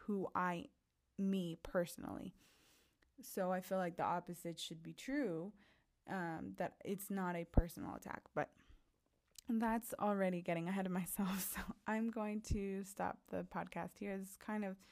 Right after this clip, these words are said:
I think this is short, right? <laughs> A quick, a, a shorter segment than I usually do. I do have some special guests coming up on this show that I'm really excited about, so stay tuned.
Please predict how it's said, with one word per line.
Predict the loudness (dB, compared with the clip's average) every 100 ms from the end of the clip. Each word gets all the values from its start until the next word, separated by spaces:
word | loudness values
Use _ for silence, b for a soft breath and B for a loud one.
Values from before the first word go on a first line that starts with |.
| B B B -16
I | -10
think | -4 -2 -2
this | -6 -6
is | -10
short, | -6 -4 -2 -2
right? | 0 0 2
<laughs> | 2 4 6 6 8 6 4 2 2 -2 -4 -10 -8 -8 0
A | 0
quick, | 0 4 4 4 2
a, | 2 2 -4 _ -6 -6 -10 -2
a | 2 4
shorter | 4 6 8 8 6 4 2
segment | 2 2 0 0
than | 2 2 2
I | 0 -2
usually | -2 0 0 2 0 0
do. | 0 0 0 B B B
I | 2 2
do | 6 6
have | 8 6 4
some | 0 2 2 0
special | 2 0 2 2
guests | 4 4
coming | 0 -2 0 2
up | 0 0
on | -2 -2
this | -2
show | -4 -2 -2 0
that | 0
I'm | 0 0
really | -2 -2
excited | -4 0 2 4 2
about, | 4 4 2 B B B
so | -4 0 2 2 -2
stay | -10 -6 -2 -2 -2 -4
tuned. | -4 -2 0 0 -4